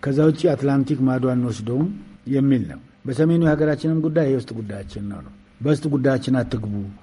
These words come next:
በእርዳታ እህል ሰበብ በጆኒያ ውስጥ የሳተላይት ኮሚኒኬሽን መሳሪያ እየጫናችሁ አታምጡ፣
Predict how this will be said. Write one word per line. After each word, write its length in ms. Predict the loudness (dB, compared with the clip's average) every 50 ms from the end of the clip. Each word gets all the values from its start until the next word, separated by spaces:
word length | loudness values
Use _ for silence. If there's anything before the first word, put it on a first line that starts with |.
| -10
በእርዳታ 440 | -4 -2 -2 2 4 4 4 4 4 6
እህል 200 | 6 6 4 4
ሰበብ 300 | 4 2 4 4 4 4 4
በጆኒያ 460 | 2 4 6 6 6 8 8 6 6 4
ውስጥ 240 | 2 0 -2 -10 -18 -20 -20 -20 -20 _ _ -12
የሳተላይት 580 | -6 -2 -2 0 2 2 4 4 4 4 2 0
ኮሚኒኬሽን 600 | 0 2 2 4 2 2 2 2 0 2 2 2
መሳሪያ 380 | 2 2 0 0 -2 0 2 2
እየጫናችሁ 540 | 2 2 2 0 0 0 0 0 0 -2 -4
አታምጡ፣ 380 | -4 -4 -4 -6 -4 -4 -6